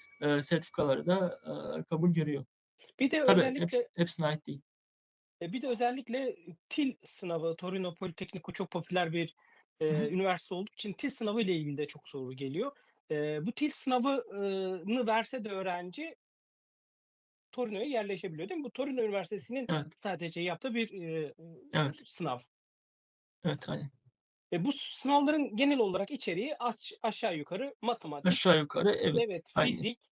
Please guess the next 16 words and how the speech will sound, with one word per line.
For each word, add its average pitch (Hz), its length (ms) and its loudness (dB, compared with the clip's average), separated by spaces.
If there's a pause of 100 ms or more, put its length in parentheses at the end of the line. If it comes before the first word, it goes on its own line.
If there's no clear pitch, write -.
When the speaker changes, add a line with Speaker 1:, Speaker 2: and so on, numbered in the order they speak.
Speaker 2:
kimya, 196 460 0
biyoloji 202 680 -2
ağırlıklı, 180 680 -2 (320)
Speaker 1:
Hı 170 40 0
hı. 160 180 0
Speaker 2:
eee, 156 240 -2 (180)
şeyler, 156 480 -2
Speaker 1:
Hı. 160 120 -4 (120)
Speaker 2:
sınavlar. 165 480 -4
Peki 247 200 -2
İngilizce 269 380 2
de 277 60 0
var 381 120 -2
mı 294 80 -6
bu 190 40 -6
sınavlarda? 165 600 -6